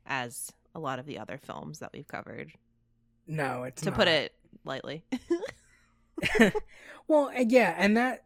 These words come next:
Speaker 2: is also, like, I just wanna make sure with this podcast, like, more people than just, like, you know, people who are into psychological, like,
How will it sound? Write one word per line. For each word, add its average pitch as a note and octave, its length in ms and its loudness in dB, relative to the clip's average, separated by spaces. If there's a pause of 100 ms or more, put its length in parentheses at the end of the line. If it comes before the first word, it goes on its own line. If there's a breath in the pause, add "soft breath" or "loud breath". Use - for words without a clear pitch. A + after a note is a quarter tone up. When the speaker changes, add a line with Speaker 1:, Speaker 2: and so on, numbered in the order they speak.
Speaker 2:
is G3 160 2
also, G3 440 -2 (160)
like, G3+ 360 2 (480)
I B3 100 2
just D#4 240 0
wanna D#4+ 160 4
make F#3+ 240 2
sure E3+ 340 0
with E3+ 200 -2
this - 180 -8
podcast, D3+ 720 -8
like, C#3 240 -8 (560 soft breath)
more F#3 420 6
people E3+ 500 2
than D#3+ 220 -2
just, D3+ 280 -4
like, C3+ 160 -8 (520)
you D#3+ 120 -2
know, C3+ 160 -6
people D#3 260 -4
who D#3 160 -4
are D3 120 -2
into C#3 220 -6
psychological, C3+ 1000 -8
like, C3+ 480 -10